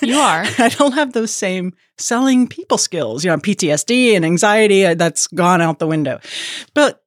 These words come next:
Speaker 2: you know, sales in the interior design industry is a necessary, I wanna say evil,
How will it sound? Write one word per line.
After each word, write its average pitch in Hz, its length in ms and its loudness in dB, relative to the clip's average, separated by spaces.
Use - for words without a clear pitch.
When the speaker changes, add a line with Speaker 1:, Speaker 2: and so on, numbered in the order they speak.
Speaker 2:
you 285 120 2
know, 294 100 4
sales 320 500 2
in 247 200 2
the 254 80 4
interior 247 300 2
design 262 400 4
industry 208 640 2
is 214 240 2
a 214 140 0
necessary, 190 1040 2
I 196 60 2
wanna 202 220 4
say 226 180 0
evil, 175 500 -2